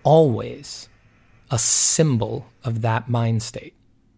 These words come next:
Whoops, <laughs> didn't I say this video wasn't about symbols? I guess I lied. If you have any questions about this video or anything else, leave them in the comments or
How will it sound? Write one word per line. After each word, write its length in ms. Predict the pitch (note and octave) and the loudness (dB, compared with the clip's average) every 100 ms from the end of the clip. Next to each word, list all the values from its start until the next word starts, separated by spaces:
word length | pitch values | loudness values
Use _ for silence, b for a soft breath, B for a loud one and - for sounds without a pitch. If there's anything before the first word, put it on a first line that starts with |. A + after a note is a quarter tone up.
| _ _ _ _ _ _ _ _ _ _ _ _ _ _ _ _ _ _ b - | _ _ _ _ _ _ _ _ _ _ _ _ _ _ _ _ _ _ b 0
Whoops, 260 | C3 A2+ D3+ | 2 4 4
<laughs> 40 | |
didn't 240 | C3+ F3+ | 6 10
I 120 | F#3 E3+ | 10 8
say 240 | - F3 | 6 2
this 160 | E3+ D3+ | 2 2
video 300 | D#3 D3+ D3 | 2 4 4
wasn't 300 | C3+ C#3+ D3 | 4 2 2
about 240 | C#3 C3+ | 2 0
symbols? 440 | - C#3+ F#3+ G3 - b b b b b b - _ - _ _ _ _ _ _ | -2 -2 -2 -4 -12 b b b b b b -20 _ -20 _ _ _ _ _ _
I 140 | - D#3 | -8 -6
guess 280 | C3 A#2+ C3+ | -4 -2 0
I 80 | |
lied. 380 | C3 C3 A#2+ A2+ - - - - - - B B B B B B _ - | 0 0 0 -2 -8 -20 -20 -20 -20 -20 B B B B B B _ 0
If 80 | |
you 80 | D#3 | 6
have 100 | F3+ | 8
any 140 | F#3 G3 | 8 6
questions 460 | - F3 - C#3+ | 6 6 6 2
about 240 | B2+ C3 C3 | 4 4 4
this 160 | A#2+ | -2
video 440 | B2 A#2 G#2 - G#2 _ - | 0 2 2 -2 -6 _ -8
or 60 | A#2+ | -4
anything 360 | D3 D3 C#3 A2 | 0 0 0 -2
else, 380 | G#2+ A2+ - - - _ - | -2 -6 -12 -18 -20 _ -4
leave 280 | C3 D#3 D3+ | 4 4 4
them 140 | D3+ | 2
in 60 | C3+ | 2
the 60 | |
comments 640 | A#2+ B2 A2+ A2+ A2+ - - - | 0 0 0 0 -4 -8 -12 -4
or 320 | A2+ G#2+ G#2 | 0 0 0